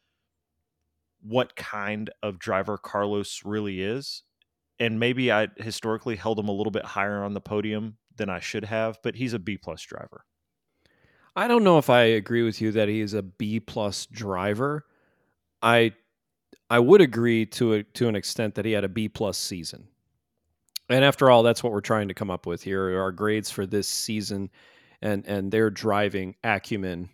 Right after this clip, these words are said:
Speaker 2: uh, for the entire season. He did have those three retirements, which I can't hold that terribly against him. Um, I think he was hard done this year in a couple of instances, Australia being the first one,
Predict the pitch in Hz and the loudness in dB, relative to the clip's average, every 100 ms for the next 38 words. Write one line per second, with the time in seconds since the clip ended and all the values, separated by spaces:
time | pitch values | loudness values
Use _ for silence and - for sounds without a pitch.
0 | _ _ _ _ _ 101 92 85 90 127 | _ _ _ _ _ -6 -4 -4 -4 -4
1 | 113 104 110 87 80 85 80 - 104 113 | -4 -4 -6 -6 -8 -10 -12 -14 -12 -8
2 | 120 160 165 156 156 - 139 135 120 - | -2 2 2 0 -2 -2 -2 0 0 0
3 | 98 92 85 85 87 - 98 - - _ | -2 -4 -4 -8 -10 -6 -6 -6 -16 _
4 | _ _ _ _ _ _ _ _ _ - | _ _ _ _ _ _ _ _ _ -8
5 | 127 185 190 123 117 135 127 - _ _ | -2 0 0 -2 2 4 4 -2 _ _
6 | _ _ _ _ _ _ 127 113 110 _ | _ _ _ _ _ _ -2 -2 -2 _
7 | _ _ _ - - 127 123 117 127 123 | _ _ _ -16 0 4 4 2 0 2
8 | 123 123 - 131 127 123 - - 95 87 | 0 -4 -4 -4 -4 -6 -12 -8 -6 -6
9 | 82 87 - _ - 147 151 202 208 170 | -10 -16 -20 _ -6 -6 -2 -2 2 2
10 | 147 139 139 110 117 101 73 - 95 - | 4 2 2 0 -2 -2 -8 -12 -14 -18
11 | _ _ _ _ 117 104 120 - 123 107 | _ _ _ _ -6 -2 -2 0 0 0
12 | 104 - 95 82 95 92 - 95 - 123 | -4 -6 -10 -10 -10 -10 -6 -6 0 4
13 | 120 123 113 113 110 95 98 87 - 85 | 6 4 2 -2 -2 -6 -6 -6 -8 -8
14 | 82 85 | -8 -8